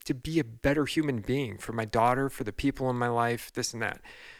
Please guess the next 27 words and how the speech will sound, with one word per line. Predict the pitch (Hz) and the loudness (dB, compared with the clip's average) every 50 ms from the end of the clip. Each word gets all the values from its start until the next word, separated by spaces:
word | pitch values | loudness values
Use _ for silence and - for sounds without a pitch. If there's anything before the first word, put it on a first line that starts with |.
| - - - | -20 -20 -12
So | - - - 180 | -6 0 2 2
I'd | 190 190 - | 2 2 6
say | - 202 | 4 4
probably | 202 - - - 165 170 185 | 4 4 -2 0 2 2 2
about, | 175 170 165 | 2 2 2
like, | 135 147 127 117 - | 2 2 0 0 -2
twenty-five | - - 123 123 - 139 131 - | -2 0 0 0 2 2 0 0
percent | - - - - 135 127 | 0 -4 -2 -2 0 -2
of | 120 | -2
the | 117 | -2
red | 107 104 107 113 117 - | 0 0 0 0 -2 -2
pill | - 131 127 | -2 0 0
stuff | 123 - - 139 135 131 - - - | 0 0 -2 -2 -2 -2 -4 -6 0
was | 143 131 120 | 0 0 2
really | 123 143 151 156 160 | 4 2 2 2 4
good. | 135 151 139 - - - 123 - | 4 4 4 2 2 -6 -14 -10
Like, | - - 135 123 - | 0 0 0 2 4
it, | 127 - - | 2 2 2
it | 147 131 | 0 0
really | 131 123 120 131 127 | 2 0 0 0 0
helped | 113 123 - - | 0 0 0 0
me | - | -2
get | 127 127 127 120 | -2 -2 -2 -2
through | - 131 131 | 0 -2 -2
stuff | 123 - - 120 110 107 - | -2 0 0 0 -2 -2 -2
that, | - - - 90 | -4 -6 -4 -2
like, | 127 127 127 123 - | -2 -2 -2 -4 -8